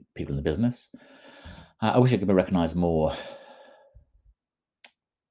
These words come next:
in a way that's of more benefit to individuals, financially perhaps, but at the very least, just a huge sort of thank you from me personally. Uh, and I know I echo that from everybody else, that without the sort of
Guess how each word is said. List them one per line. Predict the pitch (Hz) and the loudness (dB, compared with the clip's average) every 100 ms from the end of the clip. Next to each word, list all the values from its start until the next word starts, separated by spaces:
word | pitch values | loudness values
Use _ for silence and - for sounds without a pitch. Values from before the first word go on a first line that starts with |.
| _ _ _ _ _ _ _ _ _ _ - | _ _ _ _ _ _ _ _ _ _ -6
in | 92 | -2
a | 85 | 2
way | 82 | 2
that's | 71 80 | 0 -4
of | |
more | 78 73 | -6 -6
benefit | 69 76 73 73 | -4 -2 -2 -8
to | 82 | -8
individuals, | 78 82 78 101 120 123 - _ | -8 -8 -10 -8 -10 -12 -18 _
financially | - 82 85 82 - | -4 -4 -4 -8 -14
perhaps, | - 92 117 - | -12 -10 -10 -12
but | - 80 - - - _ _ _ _ _ 95 | 0 0 0 -10 -20 _ _ _ _ _ -8
at | |
the | 92 | 0
very | 101 | 2
least, | 82 80 69 - - - | 2 0 -2 -6 -16 -16
just | - 78 | -14 -8
a | 80 | -8
huge | 82 80 71 - - _ | -6 -6 -6 -8 -20 _
sort | - - - | -14 -12 -8
of | |
thank | 80 76 - | -6 -8 -8
you | 73 69 67 | -10 -10 -12
from | - 71 69 65 64 _ _ | -12 -10 -8 -8 -12 _ _
me | 87 80 80 82 | -4 -4 -4 -8
personally. | 87 78 - - 80 - _ _ _ _ 90 | -6 -6 -6 -10 -10 -14 _ _ _ _ -6
Uh, | 80 | -6
and | 78 | -4
I | 76 | -4
know | 73 71 | -4 -6
I | |
echo | - - | -8 -10
that | 69 - | -10 -10
from | - | -10
everybody | 71 71 67 | -12 -8 -8
else, | 65 69 | -8 -12
that | - | -12
without | 80 - - | -6 -8 -8
the | |
sort | - 65 | -12 -10
of | 67 | -10